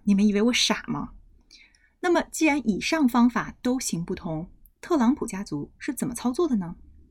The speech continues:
这个时候就要请出我们今天的主角，之前的群演们都可以散了，散了。今天的主角是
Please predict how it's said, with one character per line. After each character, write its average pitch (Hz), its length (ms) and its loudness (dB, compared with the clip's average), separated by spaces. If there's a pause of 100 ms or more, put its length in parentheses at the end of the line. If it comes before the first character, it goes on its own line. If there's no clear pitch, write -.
(200)
这 359 120 0
个 240 100 -2
时 - 100 -4
候 - 360 -6
就 285 120 2
要 240 100 4
请 185 220 -4
出 226 180 0
我 190 60 0
们 165 180 -4
今 294 220 0
天 320 140 -4
的 294 100 0
主 - 260 -6
角， 156 360 -6 (300)
之 311 120 0
前 233 180 4
的 247 120 4
群 214 240 0
演 247 120 4
们 165 140 -4
都 208 100 -4
可 226 120 -4
以 180 60 0
散 240 200 -2
了， 170 160 -8
散 - 200 -4
了。 - 160 -8 (500)
今 349 180 0
天 339 140 -2
的 285 100 2
主 190 240 -2
角 156 240 -4
是 - 360 -4